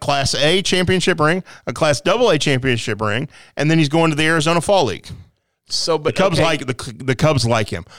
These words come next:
Speaker 1: I've talked to people within the organization, and the Cubs really like him.
Speaker 2: So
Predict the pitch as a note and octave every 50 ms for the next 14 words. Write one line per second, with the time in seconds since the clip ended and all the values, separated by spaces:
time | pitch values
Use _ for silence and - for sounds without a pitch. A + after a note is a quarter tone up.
0 | - _ - A2 A#2+ G#2+ - D3+ C#3+ B2 - - D#3+ C#3+ C#3 C3 B2+ A2 A#2 C#3
1 | D#3 E3 D#3+ D#3 D#3+ D3 D#3 D#3+ D#3 C3 C3 C3 A2+ A2 - - G#2+ G2+ G#2 -
2 | _ _ _ _ _ _ _ _ _ _ _ - - A2+ G#2 G2 - - B2+ A#2+
3 | A2 G2+ F#2+ G2+ A2 A2 A2 A2 G#2+ G2 F#2 F#2 - - - - - - - D3
4 | C#3 C#3 C#3 C3+ C3+ C3 B2+ A#2 -